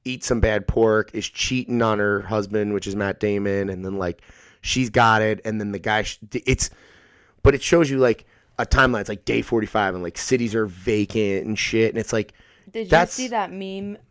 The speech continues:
Speaker 2: And I think we talked about this, the meme that went around where it's, like, from, like, two thousand to two thousand twenty. It's, like, two thousand, people thought they were dying from
Speaker 1: Yeah,
Speaker 2: this.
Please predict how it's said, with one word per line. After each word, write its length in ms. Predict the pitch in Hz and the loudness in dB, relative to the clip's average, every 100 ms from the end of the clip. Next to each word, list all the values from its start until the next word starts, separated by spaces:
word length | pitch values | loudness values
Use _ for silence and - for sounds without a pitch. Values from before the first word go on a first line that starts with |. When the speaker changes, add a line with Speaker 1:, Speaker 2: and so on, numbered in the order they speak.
| - | -10
Speaker 2:
And 140 | 185 | -6
I 80 | 180 | -6
think 160 | 180 185 | -10 -12
we 80 | 185 | -10
talked 220 | 180 175 | -10 -8
about 180 | 170 165 | -12 -10
this, 120 | 165 | -12
the 140 | - | -10
meme 240 | 175 175 175 | -12 -10 -12
that 140 | 170 | -12
went 120 | 170 | -14
around 300 | 165 160 160 | -12 -12 -12
where 100 | 160 | -12
it's, 180 | 156 156 | -12 _
like, 200 | 151 143 | -14 -14
from, 160 | - 165 | -16 -16
like, 200 | 156 _ | -16 _
two 160 | 202 | -14
thousand 400 | 180 160 160 165 156 | -8 -8 -8 -10 -16
to 40 | |
two 160 | - 165 | -16 -12
thousand 300 | 165 160 156 | -12 -12 -18
twenty. 280 | - 160 | -16 -16
It's, 140 | 156 170 | -14 -12
like, 160 | 160 _ _ _ - | -14 _ _ _ -14
two 180 | 240 | -12
thousand, 680 | 233 202 185 180 170 160 156 _ _ - | -6 -2 -2 -2 -6 -10 -12 _ _ -14
people 300 | - 208 196 | -12 -10 -6
thought 260 | 190 180 | -4 -4
they 120 | 180 | -2
were 140 | 170 170 | -2 -4
dying 500 | 165 160 160 160 160 | -4 -4 -4 -8 -14
from 440 | - 160 156 156 | -14 -12 -10 0
Speaker 1:
Yeah, 400 | - 156 110 180 | 2 4 2 0
Speaker 2:
this. 220 | - 90 | -2 -8